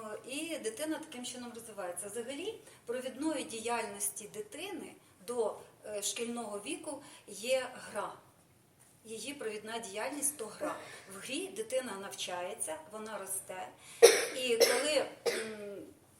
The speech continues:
е, батьки інколи сперечаються, як дитина щось погане зробить, вони говорять: «Та, це вона на тебе похожа, а я ж такий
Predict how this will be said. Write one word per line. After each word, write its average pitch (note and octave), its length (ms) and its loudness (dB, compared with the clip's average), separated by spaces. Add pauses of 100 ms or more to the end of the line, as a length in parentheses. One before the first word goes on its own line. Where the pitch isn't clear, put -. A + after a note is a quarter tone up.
(140)
е, G#3+ 280 -6 (760)
батьки A#3 320 -4
інколи A3+ 360 -4
сперечаються, G#3 720 0
як F#3+ 100 -12
дитина A3 320 -6
щось G#3+ 180 -4
погане G#3 400 -6
зробить, D4+ 400 -4 (280)
вони A#3+ 160 -6
говорять: A#3+ 220 -2
«Та, G#4 160 6
це - 160 0
вона A#3 200 -2
на A3 120 -2
тебе F3+ 280 -2
похожа, F3+ 420 -8
а G3+ 40 -2
я G#3+ 140 -2
ж - 100 -6
такий G#3+ 240 -6